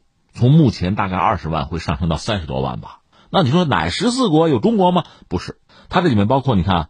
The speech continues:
奥地利、比利时、丹麦、英国、法国、意大利、荷兰、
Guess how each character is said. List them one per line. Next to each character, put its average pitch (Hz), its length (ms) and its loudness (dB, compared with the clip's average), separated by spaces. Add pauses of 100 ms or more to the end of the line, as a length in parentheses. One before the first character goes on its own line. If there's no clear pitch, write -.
奥 131 160 0
地 135 100 0
利、 120 160 0
比 82 160 -6
利 101 160 -2
时、 92 200 -8
丹 113 220 -2
麦、 104 220 0
英 127 320 0
国、 98 180 0
法 53 300 -6
国、 87 220 -2
意 110 100 -6
大 113 220 0
利、 87 160 -4
荷 82 280 -2
兰、 80 200 0